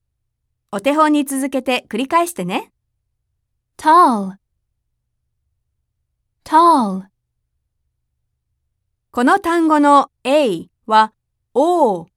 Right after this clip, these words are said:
Speaker 1: と伸ばして発音するよ。最後は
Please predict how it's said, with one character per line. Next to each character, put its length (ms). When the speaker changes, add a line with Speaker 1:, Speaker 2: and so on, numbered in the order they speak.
Speaker 1:
と 140
伸 160
ば 140
し 100
て 80
発 320
音 140
す 120
る 80
よ。 280
最 300
後 120
は 280